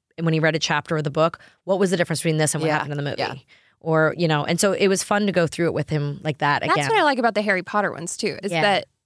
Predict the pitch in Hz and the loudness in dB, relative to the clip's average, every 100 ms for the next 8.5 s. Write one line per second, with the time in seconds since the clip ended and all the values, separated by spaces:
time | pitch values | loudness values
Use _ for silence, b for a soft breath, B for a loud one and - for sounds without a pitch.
0 | 202 233 - _ _ 208 208 - - 277 | -2 -2 -2 _ _ -2 -2 0 0 2
1 | 247 220 214 196 196 - - 202 196 - | 2 2 0 0 0 -2 -6 -4 -4 -6
2 | _ _ - - 226 190 - 202 139 - | _ _ -8 -4 0 0 0 -4 -4 -6
3 | - 165 160 - 185 - 208 196 - 147 | -6 -6 -6 -8 -10 -6 -4 -4 -2 -4
4 | 147 B B B - 233 226 214 208 196 | -4 B B B -2 0 2 2 2 0
5 | 196 196 294 294 277 247 262 320 - 247 | -4 -4 0 2 2 2 0 0 0 0
6 | 214 208 202 202 190 254 254 226 - - | 0 -2 -4 -6 -4 0 0 -2 -6 -6
7 | 170 - 190 - 208 190 226 233 214 - | -6 -4 -4 -4 -4 -4 -2 -2 -2 -2
8 | 202 202 202 220 196 | 0 2 0 -2 -2